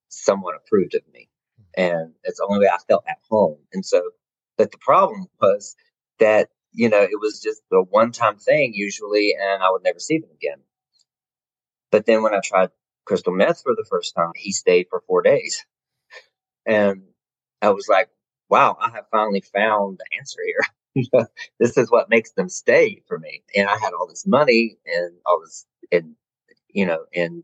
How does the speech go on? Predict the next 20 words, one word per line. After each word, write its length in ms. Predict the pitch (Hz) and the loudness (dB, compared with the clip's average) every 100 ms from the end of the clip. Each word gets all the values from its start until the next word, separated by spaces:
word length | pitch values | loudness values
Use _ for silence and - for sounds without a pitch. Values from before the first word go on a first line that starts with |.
| _ | _
all 200 | 87 90 | 0 0
of 40 | 85 | -2
a 40 | |
sudden 420 | - 123 165 98 | 0 2 2 -2
I 100 | 82 | -4
was 140 | 87 - | -4 -10
just 140 | - - | -12 -2
in 160 | 131 | -2
it. 100 | 107 - | -2 -4
And 300 | 98 92 92 101 | -2 0 -2 -4
I 60 | |
didn't 240 | 95 82 87 | -10 -14 -4
realize, 560 | 131 113 85 85 - | 0 2 2 0 -4
of 80 | - - | -12 -2
course, 260 | 85 92 | 0 0
at 100 | - - | -4 -6
the 120 | - | -2
time 260 | 110 104 | 0 0
that 180 | 87 85 - _ _ _ _ _ | 0 -2 -4 _ _ _ _ _
why, 420 | 87 80 90 104 | -8 -2 0 0